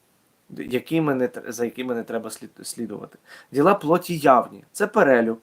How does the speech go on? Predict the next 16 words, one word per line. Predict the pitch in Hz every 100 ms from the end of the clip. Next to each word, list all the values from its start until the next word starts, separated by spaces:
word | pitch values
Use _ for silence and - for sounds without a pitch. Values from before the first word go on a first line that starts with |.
| _ -
блуд, | 113 117 131 123 _
нечистота, | 127 131 165 156 139 - 117
розпуста, | 117 117 - 131 - 131 - - -
ідолослужіння, | 151 165 156 - 135 156 170
чародійство, | 120 127 120 117 156 160 123
ворожнеча, | 117 117 107 131 147 120
чвари, | - 127 143 131 117 - - -
заздрість, | 107 131 160 139 117 113 -
гнів, | 147 160
суперечки, | - 117 123 139 165 - 120
розбрат, | 139 165 127 113 - - - -
розділення, | 131 120 135 180 156 127
заздрощі, | 117 160 156 135 - 143
убивство, | 127 151 185 -
пияцтво, | 131 135 139 175 - 127
безчинство, | 131 - 185 180 151 147